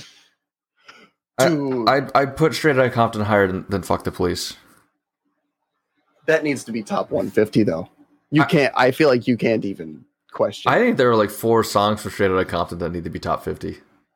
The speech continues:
Speaker 2: Dude, like, yeah, no, Straight Outta Compton is nuts.
Speaker 1: I
Speaker 2: But
Speaker 1: think
Speaker 2: Fuck
Speaker 1: Straight,
Speaker 2: the
Speaker 1: yes.
Speaker 2: Police is also really good.
Speaker 1: Straight, and
Speaker 2: And the lyr-, and, like, and yeah, everybody's,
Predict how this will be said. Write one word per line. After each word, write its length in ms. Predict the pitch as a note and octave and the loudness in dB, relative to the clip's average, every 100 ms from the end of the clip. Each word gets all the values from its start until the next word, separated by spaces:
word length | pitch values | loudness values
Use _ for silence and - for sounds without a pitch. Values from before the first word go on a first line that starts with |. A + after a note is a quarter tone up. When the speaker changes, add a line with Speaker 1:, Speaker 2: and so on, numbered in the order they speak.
| _ _ _ _ | _ _ _ _
Speaker 2:
Dude, 300 | - G#2+ G2 - _ _ _ | -4 -4 -4 -12 _ _ _
like, 440 | C3 A#2+ A#2 - _ _ _ _ _ _ _ _ _ _ _ _ _ _ _ _ _ _ _ _ _ - | 2 2 2 -4 _ _ _ _ _ _ _ _ _ _ _ _ _ _ _ _ _ _ _ _ _ 0
yeah, 280 | G#3+ A3 - _ | 2 0 -6 _
no, 260 | G3 A#3+ B2 | 2 2 0
Straight 280 | - G3+ B3 | 0 2 4
Outta 140 | F#3+ | 2
Compton 420 | C3+ C3 G3+ F3+ | 0 -2 0 0
is 200 | G#2+ F#2+ | -2 -4
nuts. 540 | G#2+ G#2+ C3+ G#2+ - - - | -4 2 2 0 -6 -14 0
Speaker 1:
I 60 | A#2+ | 0
Speaker 2:
But 40 | |
Speaker 1:
think 120 | D3 | 0
Speaker 2:
Fuck 80 | D3+ | 0
Speaker 1:
Straight, 120 | A#2+ - | 0 0
Speaker 2:
the 60 | |
Speaker 1:
yes. 80 | G#2+ | 0
Speaker 2:
Police 360 | C#3 A#2 C#3+ C3+ | 2 2 0 0
is 100 | G#2+ | 0
also 340 | G#2+ B2+ A2 | 0 0 -2
really 440 | F2 E2 A#2 G#2+ F2 | -4 0 0 0 -4
good. 320 | F#2+ F2+ D2 | -8 -10 -10
Speaker 1:
Straight, 280 | - A#2 A#2 - - | -10 -6 -6 -8 -2
and 180 | D#3 E3 | 0 4
Speaker 2:
And 200 | C#3 A#2+ _ - | 2 0 _ -2
the 80 | D#3 | 2
lyr-, 360 | C#3 D#3 G3+ - | 4 4 4 2
and, 160 | D#3+ E3+ | 2 4
like, 260 | D#3 D3 _ - _ _ _ - | 2 0 _ -20 _ _ _ -6
and 140 | F#3 | 0
yeah, 120 | G3 A#2+ | 0 2
everybody's, 640 | C#3 D#3+ D#3 C#3+ B2 A2 | 0 2 2 2 2 -2